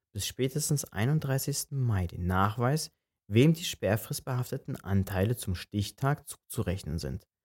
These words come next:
zum Beispiel per Gesellschafterliste oder Bestätigung der übernehmenden Gesellschaft. Fehlt der Nachweis, gilt eine fiktive Veräußerung.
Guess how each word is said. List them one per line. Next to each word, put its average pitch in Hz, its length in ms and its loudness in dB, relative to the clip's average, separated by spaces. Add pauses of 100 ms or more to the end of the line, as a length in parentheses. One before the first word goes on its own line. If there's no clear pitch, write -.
(360)
zum 95 200 2
Beispiel 85 460 -2
per 123 200 -4
Gesellschafterliste 120 1000 4 (440)
oder 151 320 6
Bestätigung 101 680 2
der 92 140 2
übernehmenden 98 680 4
Gesellschaft. 107 760 0 (640)
Fehlt 190 260 4
der 185 80 4
Nachweis, 117 840 2
gilt 110 180 0
eine 101 200 4
fiktive 104 540 0
Veräußerung. 107 760 4